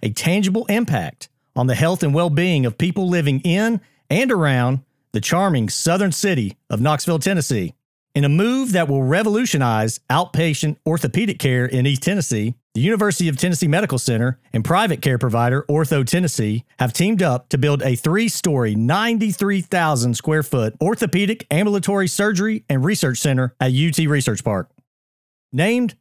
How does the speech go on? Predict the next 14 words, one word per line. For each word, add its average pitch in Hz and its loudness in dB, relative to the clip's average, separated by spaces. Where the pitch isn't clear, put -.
the 123 0
U 156 0
T 196 0
Medical 175 0
Center's 139 2
Advanced 143 0
Orthopedic 170 0
Institute, 123 -2
the 117 -2
building 202 0
will 170 2
be 156 2
a 123 0
crossroads 120 -2